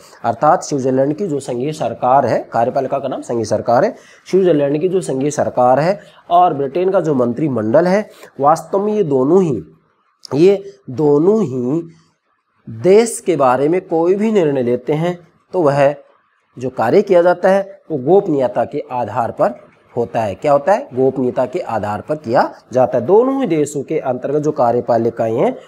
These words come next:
उनमें गोपनीयता के आधार पर कार्य किया जाता है। और वैसे भी देखा जाए तो, अ, प्राचीन समय से ही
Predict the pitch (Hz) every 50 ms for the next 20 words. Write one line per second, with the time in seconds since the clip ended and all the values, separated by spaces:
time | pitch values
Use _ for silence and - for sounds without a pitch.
0 | _ - - 175 185 208 208 143 151 151 147 147 151 143 143 175 175 175 165 127
1 | 120 117 117 117 117 139 139 - 123 113 113 120 135 - 135 139 180 247 - -
2 | - _ _ - - - 120 123 123 - 170 196 196 - - - - - - 190
3 | 180 175 180 180 247 240 226 240 175 175 175 175 196 196 170 151 139 123 - -
4 | 202 185 135 117 117 - - _ _ _ - - 131 123 127 123 127 165 160 156
5 | 165 - - 220 233 233 214 - 175 147 151 147 139 - - 165 151 165 170 143
6 | 113 -